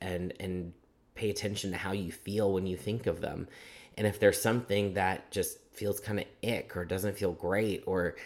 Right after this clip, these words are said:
you know, there's some negative emotion that's attached to it, it might be time to let it go, or, or reframe how you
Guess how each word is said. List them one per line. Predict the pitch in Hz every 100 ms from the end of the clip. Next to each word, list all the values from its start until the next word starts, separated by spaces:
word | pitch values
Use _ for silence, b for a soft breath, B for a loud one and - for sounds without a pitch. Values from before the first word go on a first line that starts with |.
| B B B
you | 101 98
know, |
there's | 92 90 -
some | - 101 104 95 - - _ _ _ _ -
negative | 107 107 117 110 92
emotion | 92 92 117 120 92
that's | 87 -
attached | 82 101 117 123 -
to | - 90
it, | 85 80 - - b b b b b _ _ _ _ _ _ _ _
it | 123 120
might | 143
be | 156
time | 147 151
to | 156
let | 156 151
it | 147
go, | 123 135 98 -
or, | 117 131 107 85 110 123 - - - -
or | 117 101 87 101 95
reframe | 104 101 - 104 107 101 95 95 B B B
how | - - 101 104 110
you | 98 104 101 98 95